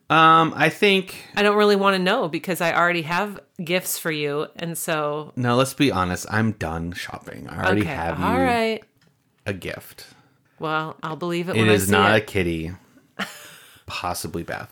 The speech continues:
Speaker 1: bombs.
Speaker 2: Okay.
Speaker 1: T B D.
Speaker 2: T B D.
Speaker 1: Um, let me just write that down. Um, for me, <laughs> I don't, I think I'll just go with your, uh, usual thought process in Christmas gifts, and it needs to be practical and very useful.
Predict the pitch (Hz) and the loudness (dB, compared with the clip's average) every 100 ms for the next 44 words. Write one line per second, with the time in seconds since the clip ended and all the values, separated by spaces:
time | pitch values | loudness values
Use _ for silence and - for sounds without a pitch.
0 | - 52 50 - - - 175 - 92 90 | -16 -16 -16 -18 -20 -10 -10 -6 -4 -6
1 | - - - - - 165 165 143 139 - | -8 -16 -18 -16 -10 -6 -6 -8 -12 -10
2 | 95 92 95 95 92 95 - - - - | -8 -6 -6 -6 -6 -8 -12 -14 -14 -16
3 | - - - _ - - - - 120 113 | -18 -20 -20 _ -20 -16 -12 0 2 4
4 | 107 98 95 - _ - - 139 135 147 | 4 2 -4 -14 _ -12 0 2 6 6
5 | 151 151 147 - - _ _ _ - 135 | 6 4 4 -2 -18 _ _ _ -2 2
6 | 156 156 127 - - 139 139 139 175 156 | 4 4 2 -4 -4 0 0 4 2 2
7 | - 127 120 120 - 123 120 117 113 107 | 2 2 2 -4 4 6 6 6 4 2
8 | 104 98 104 113 113 113 78 104 101 101 | 2 2 6 6 6 4 4 4 4 2
9 | 98 92 101 107 104 107 104 101 95 - | 0 -4 -6 -6 -2 2 4 2 0 0
10 | 104 95 - 107 101 107 101 - 104 98 | 0 0 2 0 0 -4 -8 -8 -6 -4
11 | 95 92 - - - - 107 - 113 - | -4 -8 -12 -20 -18 -10 -8 -6 -8 -6
12 | 131 135 - 98 95 98 90 92 - 90 | -6 -4 -4 -2 -2 -4 -4 -8 -4 -6
13 | - - - 131 160 - _ - - - | -6 -10 -2 -2 -2 -10 _ -20 -20 -20
14 | _ - 104 95 98 95 95 92 104 - | _ -6 -2 2 4 4 2 -2 -4 -6
15 | - 76 - | -4 -4 -4